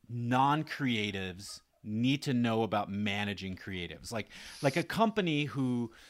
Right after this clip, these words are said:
they're, uh, maybe an association for, uh, I don't know, let's make up something like accountants or something, and, or, or, or legal, right? A legal association, and,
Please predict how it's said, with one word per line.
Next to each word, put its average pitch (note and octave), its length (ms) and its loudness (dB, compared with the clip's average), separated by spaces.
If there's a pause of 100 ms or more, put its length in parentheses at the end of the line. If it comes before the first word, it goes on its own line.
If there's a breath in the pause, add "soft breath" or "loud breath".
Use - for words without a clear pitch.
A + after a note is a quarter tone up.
(220 loud breath)
they're, D3 320 0
uh, C3 220 2
maybe B2+ 280 2
an A#2 80 2
association A2+ 960 0
for, G2 560 -4
uh, F2+ 260 -2 (200)
I F2 140 -4
don't F#2 120 -4
know, F2+ 140 -4
let's F#2+ 180 -6
make G2 180 -4
up F2+ 100 -6
something F2+ 300 -8
like F2+ 160 -10
accountants A2 720 -6
or F#2+ 80 -6
something, F2 440 -10 (440 loud breath)
and, A#2 340 0
or, B2+ 120 2
or, A#2 440 0
or A2+ 140 0
legal, A2 680 0
right? G#2+ 240 -4
A G#2+ 40 -2
legal A#2+ 420 0
association, A2 880 -4
and, G2 120 -6